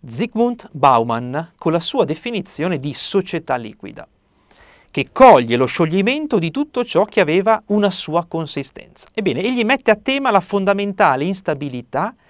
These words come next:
delle forme sociali, riferita ad un fenomeno trasversale che si produce su un piano epistemologico, quindi della conoscenza,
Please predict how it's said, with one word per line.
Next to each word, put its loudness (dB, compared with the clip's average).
delle 0
forme 2
sociali, 0
riferita 2
ad 2
un 2
fenomeno 0
trasversale -2
che -4
si -6
produce -2
su -8
un -4
piano 0
epistemologico, -4
quindi -8
della -4
conoscenza, -8